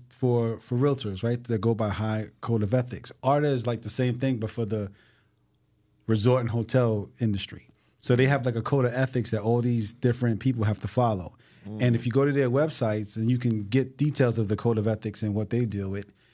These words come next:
Speaker 1: and really understand what they do. So I had highlighted some things about them, but basically a code of ethics and certain standards. And one of the things that stood out to me is that you can't, like, sell the same unit twice or,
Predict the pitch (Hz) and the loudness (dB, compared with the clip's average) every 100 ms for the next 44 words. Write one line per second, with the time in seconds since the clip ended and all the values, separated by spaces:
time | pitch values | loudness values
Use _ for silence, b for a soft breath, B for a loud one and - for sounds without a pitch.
0 | b - 113 123 117 110 104 123 110 101 | b -2 2 2 0 -2 -2 0 0 0
1 | 101 101 95 120 98 - 107 95 b b | -2 -4 -2 -2 0 0 0 -2 b b
2 | b b b - 123 151 139 139 170 165 | b b b -2 4 6 4 4 2 4
3 | 147 135 131 131 120 143 127 113 120 120 | 2 2 0 -2 0 0 2 2 2 2
4 | 110 107 120 110 156 165 175 160 151 120 | -2 0 0 2 2 2 0 2 2 2
5 | 165 147 131 139 139 123 113 131 113 - | 0 2 2 0 -2 -2 0 0 0 2
6 | 131 117 104 120 143 151 131 147 127 117 | 2 4 2 2 4 2 2 0 2 0
7 | 104 - 131 131 139 - 120 120 110 - | -2 -2 0 2 0 -2 -2 0 -2 -6
8 | B B B B 120 110 123 120 - 143 | B B B B 2 2 2 0 -2 -2
9 | 143 170 147 123 127 123 - - 151 139 | 0 0 0 0 -2 -4 -4 0 2 2
10 | 120 123 135 123 123 120 - 117 104 101 | 2 0 2 4 2 0 -2 -2 -2 -4
11 | - 110 104 101 | -4 -2 -2 -4